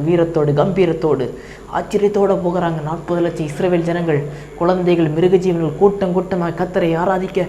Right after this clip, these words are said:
கானானை சுதந்தரித்துக் கொள்ள செல்லுகிறாங்க. இது ஒரு ஆச்சரியம். வாயை பிளக்கிறார்கள், "ஒரு கடலுக்கு உள்ளே நம்ம நடந்து போய் கொண்டிருக்கிறோம்"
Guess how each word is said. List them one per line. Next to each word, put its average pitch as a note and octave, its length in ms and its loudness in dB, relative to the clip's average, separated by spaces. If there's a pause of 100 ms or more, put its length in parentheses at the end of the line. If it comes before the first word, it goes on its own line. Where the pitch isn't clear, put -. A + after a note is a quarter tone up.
(240)
கானானை F#3 340 4
சுதந்தரித்துக் F#3 500 2
கொள்ள F3 260 2
செல்லுகிறாங்க. F3 420 2 (560)
இது E3 160 0
ஒரு F3+ 160 2
ஆச்சரியம். D#3+ 640 0 (1600)
வாயை F#3+ 320 2
பிளக்கிறார்கள், G3 680 0
"ஒரு F3 140 -2
கடலுக்கு G#3 540 0
உள்ளே G#3 220 2
நம்ம G3+ 180 2
நடந்து G3+ 240 2
போய் G3+ 140 6
கொண்டிருக்கிறோம்" F3 580 2